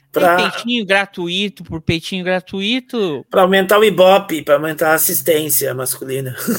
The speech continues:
Speaker 2: É, tá, cê tá entendendo?
Speaker 1: Sim.
Speaker 2: Não é o que, e tem umas cenas bem legais, de tensão sexual, de, de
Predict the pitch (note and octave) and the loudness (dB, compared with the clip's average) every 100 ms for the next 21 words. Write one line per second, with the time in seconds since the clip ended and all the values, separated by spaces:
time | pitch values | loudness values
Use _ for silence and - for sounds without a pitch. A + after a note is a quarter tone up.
0 | F#3+ - - - - - - A3+ D#4 D#4 | -4 -4 -4 -4 -4 -6 -8 -2 -2 0
1 | G3 G3 C4 F#3 C3 D3+ _ - A3 C4+ | 0 2 0 0 -4 -8 _ -8 -4 -2
2 | D4 E4 F4 - A3+ G3+ E3+ B2+ - _ | 0 2 0 0 -2 0 -2 -6 -12 _
3 | _ F3 F3+ F#3+ D4 E4 - F#3 G#3 C#4 | _ -10 -2 -2 0 -4 -4 -2 -2 -4
4 | - _ C3+ D3 B2+ F3 A3+ G#3 B2+ G2 | -8 _ -20 -6 0 2 2 0 0 -4
5 | F#2 - - B2+ B2 - C3+ C#3 C#3+ C#3 | -6 -12 -20 -20 -20 -14 -12 -4 -2 -2
6 | - C#3 G3+ A3+ - - D#3+ - - B2 | -4 0 0 0 -4 -6 -6 -6 -6 -2
7 | G#2+ B2 E3 E3 B2+ B2+ A#2+ B2 C3 | 2 4 4 0 -4 -8 -8 -10 -10